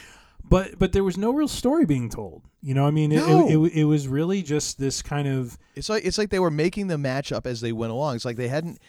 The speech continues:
Speaker 2: It's like, it, literally, like, I wa-, I am, I am seriously wondering if one of 'em was coming from the airport there and just they never had a chance to even talk about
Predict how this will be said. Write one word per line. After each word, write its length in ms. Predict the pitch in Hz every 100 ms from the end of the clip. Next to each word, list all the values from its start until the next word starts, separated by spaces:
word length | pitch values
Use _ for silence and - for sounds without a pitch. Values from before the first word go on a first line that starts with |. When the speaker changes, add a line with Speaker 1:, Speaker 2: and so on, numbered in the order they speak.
| _
Speaker 2:
It's 160 | - 135
like, 220 | 147 -
it, 160 | 147 -
literally, 360 | 185 370 139
like, 160 | 101 117
I 140 | 139 180
wa-, 240 | 165 208 -
I 180 | 233
am, 220 | 359 311 - -
I 80 |
am 100 | 240
seriously 520 | 208 - 226 233 208 185
wondering 400 | 170 190 151 117
if 100 | 95
one 240 | 113 170
of 80 | 190
'em 160 | 185 143
was 180 | 123
coming 320 | - 151 175 160
from 120 | 143
the 160 | 127
airport 540 | 120 170 170 131 107 110
there 480 | 101 131 131 95 92 - - -
and 160 | 120
just 180 | 131 127
they 120 | 120
never 220 | 120 156 170
had 140 | 156
a 60 | 123
chance 320 | - 147 -
to 80 | 123
even 160 | 110
talk 400 | 104 - 175 170
about 380 | 160 113 95 -